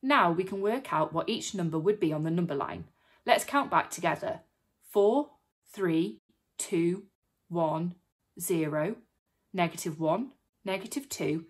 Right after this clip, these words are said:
negative three, negative four, negative five, negative six.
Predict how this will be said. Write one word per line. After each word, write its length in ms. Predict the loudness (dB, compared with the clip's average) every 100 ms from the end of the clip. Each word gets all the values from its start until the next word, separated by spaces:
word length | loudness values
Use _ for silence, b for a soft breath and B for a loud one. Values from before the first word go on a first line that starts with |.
| -6
negative 420 | -6 -4 -8 -8
three, 480 | -10 -6 -2 -2 -6 _ -4
negative 420 | -2 -2 -6 -6
four, 480 | -6 -4 -2 -2 -6 -4
negative 400 | -4 -2 -4 -6
five, 540 | 0 0 2 -2 -6 -10
negative 480 | -2 4 4 4 -2
six. 680 | -2 -4 -6 -8 -6 -6